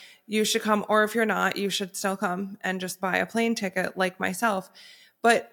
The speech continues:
I think one of the th-, things about an event like this, and I know this from hosting them also in I G C, is that not only do you feel, like, normalized and like,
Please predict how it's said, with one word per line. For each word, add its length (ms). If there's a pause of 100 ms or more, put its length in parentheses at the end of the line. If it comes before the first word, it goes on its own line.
I 160
think 360
one 220
of 120
the 100
th-, 440
things 360
about 500 (200)
an 160
event 340
like 200
this, 420
and 140
I 120
know 200
this 220
from 200
hosting 380
them 120
also 320
in 80
I 140
G 180
C, 260
is 140
that 340 (840)
not 340
only 520
do 140
you 100
feel, 360
like, 300 (260)
normalized 1080
and 160
like, 240